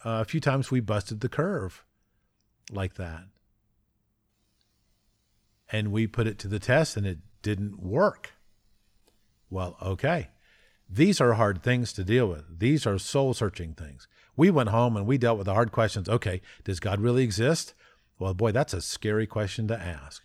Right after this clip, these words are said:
Because what if the answer is no? Well, we concluded the answer is,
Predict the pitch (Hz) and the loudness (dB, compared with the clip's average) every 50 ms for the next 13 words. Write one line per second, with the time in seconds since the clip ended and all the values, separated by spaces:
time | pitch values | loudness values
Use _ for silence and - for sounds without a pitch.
0 | _ _ _ _ _ _ _ _ _ _ - 107 - 117 104 90 - 127 135 135 | _ _ _ _ _ _ _ _ _ _ -10 -6 -4 -4 -4 0 2 2 2 4
1 | 120 101 117 113 117 120 120 120 - - 90 90 92 90 87 82 98 107 107 107 | 2 2 2 2 2 2 2 0 -2 -4 -6 -4 -4 -4 -4 -4 -2 0 0 2
2 | 113 107 87 - - - _ _ _ _ _ _ _ _ _ _ _ _ _ _ | 2 0 0 -4 -10 -18 _ _ _ _ _ _ _ _ _ _ _ _ _ _
3 | _ _ _ - 90 85 78 73 90 - _ _ - 87 87 92 90 85 85 90 | _ _ _ -8 -6 -6 -6 -8 -12 -18 _ _ -18 -16 -16 -14 -14 -8 -2 0
4 | 123 143 - 123 113 - 98 95 92 90 95 90 95 95 95 95 95 95 - 95 | 0 0 0 -2 -4 -4 -4 -4 -4 -4 -4 -2 -2 -2 -2 -2 -4 -8 -8 -6
5 | 92 90 87 80 - | -6 -6 -6 -8 -10